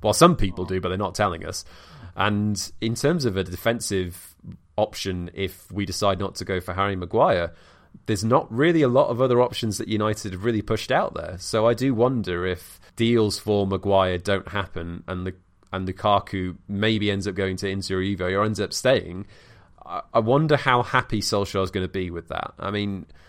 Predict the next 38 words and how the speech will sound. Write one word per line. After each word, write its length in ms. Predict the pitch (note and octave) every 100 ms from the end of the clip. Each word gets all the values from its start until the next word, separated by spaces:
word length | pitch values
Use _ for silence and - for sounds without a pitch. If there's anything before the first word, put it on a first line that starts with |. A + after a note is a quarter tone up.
| - _ - -
part 240 | C3+ B2
of 80 | A2
me 120 | G#2+
thinks 420 | - G#2+ G2+ -
that 140 | G#2 G2
there's 140 | G2
definitely 440 | A2+ G#2 G2 G2+ F#2+
a 80 |
certain 340 | F#2 - G#2 F#2+
element, 380 | F#2 F2+ F#2 -
knowing 420 | G2+ G#2 G#2 G2+
how 220 | G2 F#2
toxic 480 | - G2 - F2 -
things 260 | F#2 F#2 F2+
were 80 |
last 260 | F2 F2+ -
season, 460 | F#2 F2 F2+ F2+ -
knowing 440 | G2 G2+ G2 F#2+
how 480 | F#2+ F2+ F#2 F2+ F#2 - - - -
awkward 360 | A2+ - G2 F#2
things 300 | G2 F#2 F2+
were 180 | F#2+ F2+
between 400 | - - G#2+ F#2+
Mourinho 540 | F#2 F#2 F2 F2 F2
and 180 | - F#2
the 60 | F2+
board, 300 | F#2 F2+ F2
in 80 | F2
particular 440 | - B2 - F#2
Ed 140 | F2+
Woodward, 320 | F#2 - F#2 E2+
given 240 | F2+ F2+
that 120 | F2
he 120 | F2 F2+
wanted 360 | G2 F#2+ F2+
these 180 | F2+ F2+
signings 420 | F2 E2+ F2+ F2+
and 180 | F2 F2+